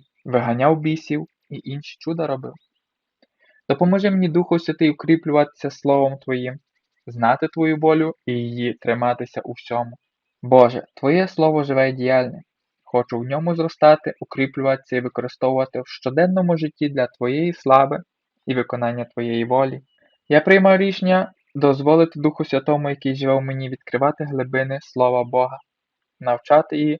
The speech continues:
зростати в Його волі. Бо воля Отця — це щоб я був щасливим. А досягти цього можна з Його допомогою, виконуючи те, для чого Він мене створив, для тлумачення і виголошування Його слова всім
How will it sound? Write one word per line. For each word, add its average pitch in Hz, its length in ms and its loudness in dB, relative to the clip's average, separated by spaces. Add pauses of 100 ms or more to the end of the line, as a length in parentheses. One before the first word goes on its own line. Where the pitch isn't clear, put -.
(140)
зростати 143 600 0
в - 100 -8
Його 131 220 -4
волі. 127 320 -2 (640)
Бо 123 120 -2
воля 120 300 2
Отця — 143 480 0 (240)
це - 120 -8
щоб 120 260 -10
я 127 180 4
був 135 340 -4 (120)
щасливим. 123 640 -4 (600)
А 127 100 2
досягти 135 500 -2
цього 165 240 2
можна 160 420 -4 (100)
з 135 120 -12
Його 131 240 -2
допомогою, 127 640 -6 (760)
виконуючи 127 720 -2
те, 156 240 4 (140)
для 131 140 -4
чого 131 300 -4
Він 143 180 -8
мене 147 200 -6
створив, 139 480 -2 (680)
для 123 300 4
тлумачення 151 640 0
і 160 80 2
виголошування 156 800 -2
Його 147 200 -4
слова 143 400 0
всім 170 460 -4